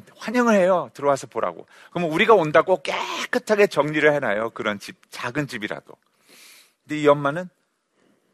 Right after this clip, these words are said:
시무룩하게 고개를 흔들어요. 제가 "원래 이건 또 뭔가?" 왜냐면 이런 일이 없었어요.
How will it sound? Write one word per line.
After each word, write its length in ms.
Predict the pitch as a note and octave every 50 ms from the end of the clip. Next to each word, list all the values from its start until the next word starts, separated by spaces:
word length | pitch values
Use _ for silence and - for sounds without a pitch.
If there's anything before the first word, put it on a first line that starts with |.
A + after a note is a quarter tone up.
| _ _ _ _ _ _ _ _ _ _ _ _ _ _ _ _ _ _ _ _ _ _ _ _ _ _ _ _ _ _ _ _ _ _ _ _ _ _ _ _ _ _ _ _ _
시무룩하게 920 | - - - - - E3 D3 C3+ B2+ - - A2+ F#2 G#2 G#2 F#2+ - _ _ _ _ _ _ _ _ _ _ _ _
고개를 360 | - - C#3 B2+ C3+ B2+ B2+
흔들어요. 720 | A#2+ D3+ D#3+ D3 C#3 C3 G#2+ E2+ E2 F2 - - F#2 _ _ _ _ _ _ _ _ _ _ _ _ _ _ _ _ _ _ _ _ _ _ _ _
제가 340 | - - - G3+ G3 G3 - - _ _ _ _ _ _ _ _ _ _ _ _ _ _ _ _ _
"원래 400 | - D3+ F3+ F#3+ F#3 F3+ F3+ F3
이건 200 | D3+ C3+ E3 E3
또 120 | - -
뭔가?" 520 | D3+ A#2 A#2 B2+ C3 B2 B2 C3+ D3 D3+ _ _ _ _ _ _ _ _ _ _ _ _ _ _ _ _ _ _
왜냐면 280 | D#3+ F#3 G3+ E3+ D3
이런 260 | D#3+ E3+ G#3+ A#3+ A#3
일이 140 | A3+ A3 G3+
없었어요. 920 | F3+ A#2 - - - A#3+ - - E3+ C3+ B2+ C3 D3 D3 B2 F#2 D2+ -